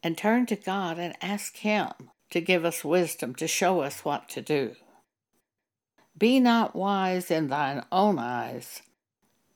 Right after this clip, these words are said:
Fear the Lord and depart from evil."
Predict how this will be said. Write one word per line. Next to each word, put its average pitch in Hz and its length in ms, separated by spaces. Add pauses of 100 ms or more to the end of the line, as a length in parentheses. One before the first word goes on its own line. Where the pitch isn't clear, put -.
(260)
Fear 254 420
the 196 160
Lord 185 640 (720)
and 156 180
depart 190 640
from 147 260
evil." 147 560